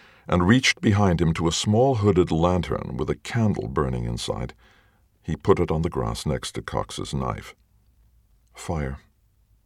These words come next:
He offered her fire. Warmth, cooked food, and hot tea. She'd only been a few days in the wet and cold, and what they both offered seemed like heaven, seemed worth whatever price.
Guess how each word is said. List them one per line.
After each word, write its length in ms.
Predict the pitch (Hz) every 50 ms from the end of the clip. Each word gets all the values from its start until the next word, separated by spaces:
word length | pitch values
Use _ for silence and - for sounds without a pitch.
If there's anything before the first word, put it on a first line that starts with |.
| _ _ -
He 120 | 90 87
offered 280 | 82 82 80 78 78 78
her 100 | 76 73
fire. 480 | - - 104 95 80 67 65 65 - _ _ _ _ _ _ _ _ _ _ _ _ _ _ -
Warmth, 500 | 80 80 82 82 80 82 82 - - - _ - - - _
cooked 260 | - 92 85 - -
food, 340 | - - 82 73 76 - - _ _ _ _ _ _ _ _ _ _ _ _ _ _ -
and 240 | - 80 73 82 82 -
hot 320 | 65 65 60 - - - _
tea. 340 | - 101 82 69 69 76 - _ _ _ _ _ _ _ _ _ _ _ _ _ _ _ _ _ _ _ _ _ -
She'd 220 | - - 127 127
only 260 | 151 180 208 175 123
been 220 | 80 98 101 90 82
a 60 | 73
few 240 | - - 98 90 80
days 400 | 71 82 98 98 71 62 57 67
in 100 | 58 55
the 80 | 64
wet 300 | 65 67 67 65 64 - -
and 140 | 53 -
cold, 440 | - - 95 82 78 71 65 - - _ _ _ _ _ _ _ _ _ _ _ _ _ _
and 120 | 57 65 69
what 100 | 69 67
they 120 | 71 71
both 340 | 67 65 65 80 80 80 73
offered 380 | 71 69 73 73 - 65 64 -
seemed 320 | - - 80 76 67 65
like 220 | 64 60 60 - 67
heaven, 340 | 67 65 57 58 62 69 - - _ _ _ _ _ _ _ _ _ _ _ _ _ _ _ _
seemed 380 | - - - 78 73 69 73 76
worth 420 | 76 80 85 87 87 80 - -
whatever 340 | 76 76 80 85 85 78 76
price. 400 | - - 71 65 73 78 - -